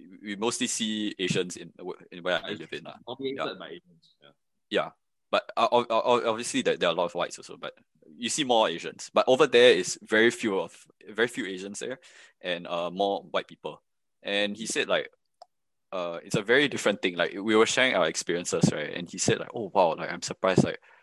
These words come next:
Speaker 1: you had all of this." And then, like, I, I, it feels like we're living, technically we're in the same country, but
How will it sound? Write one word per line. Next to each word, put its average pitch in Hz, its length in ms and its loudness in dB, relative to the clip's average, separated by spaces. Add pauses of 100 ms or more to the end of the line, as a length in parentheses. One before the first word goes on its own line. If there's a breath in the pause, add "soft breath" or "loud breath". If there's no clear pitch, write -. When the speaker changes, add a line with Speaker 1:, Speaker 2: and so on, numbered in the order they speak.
(160 soft breath)
Speaker 1:
you 95 140 -6
had 87 120 -2
all 87 220 0
of 82 60 -12
this." 87 320 -8
And 82 160 -10
then, 85 260 -12 (440)
like, 87 140 -2 (520)
I, - 180 4
I, 101 160 6
it 107 100 2
feels 143 220 4
like 82 140 2
we're 90 340 0 (260)
living, 127 420 -2 (540)
technically 160 400 0
we're 110 140 2
in 95 80 -2
the 92 60 -6
same 113 180 -8
country, 110 320 -4
but - 220 -2